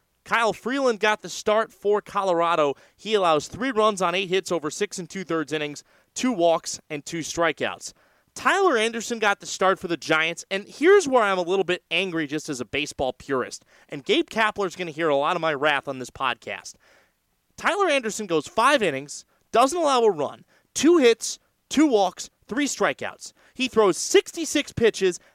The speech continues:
gets pulled, and Wandy Peralta comes in and gives up a homer to Trevor Story. It is inexcusable to pull a guy after sixty-six pitches.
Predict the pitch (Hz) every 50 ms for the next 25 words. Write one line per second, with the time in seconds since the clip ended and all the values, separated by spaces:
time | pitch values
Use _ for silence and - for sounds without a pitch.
0 | _ _ 147 _ - 269 302 - - - - - 208 196 175 170 165 147 - -
1 | - - - 180 165 151 151 180 226 285 269 262 233 - 196 214 202 196 190 196
2 | - - 185 - - 190 185 160 139 160 156 156 151 - - _ - 180 175 151
3 | 156 202 185 165 202 190 - 160 151 175 180 170 160 156 - - 170 165 143 139
4 | - - - 165 143 127 107 98 - _ _ _ _ - 269 285 240 180 - -
5 | - _ 269 339 381 381 - - - - 254 262 233 - 180 143 131 120 - -
6 | _ - - - 240 - _ - - 320 359 320 226 170 - 147 135 123 123 123
7 | - - - - 202 185 - - 156 131 - - - 349 370 - - - - 269
8 | 214 - - 277 277 - - - - - - 214 165 - - 123 - - - -
9 | -